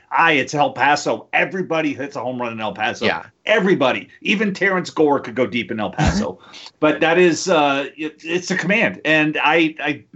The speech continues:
Speaker 1: did not watch him pitch, but I got a lot of people, "Hey, Lamet." I'm like, "No, I, I'm t-, I don't want these
Speaker 2: Careful.
Speaker 1: guys coming back in season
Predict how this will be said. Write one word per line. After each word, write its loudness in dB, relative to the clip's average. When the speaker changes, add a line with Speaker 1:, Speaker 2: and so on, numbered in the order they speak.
Speaker 1:
did 2
not 2
watch 0
him -4
pitch, -4
but 0
I 2
got -2
a -6
lot 2
of 0
people, -2
"Hey, 0
Lamet." -2
I'm 2
like, 0
"No, 4
I, 2
I'm -2
t-, -4
I 2
don't 0
want 0
these -8
Speaker 2:
Careful. -4
Speaker 1:
guys 2
coming -10
back -8
in -6
season -8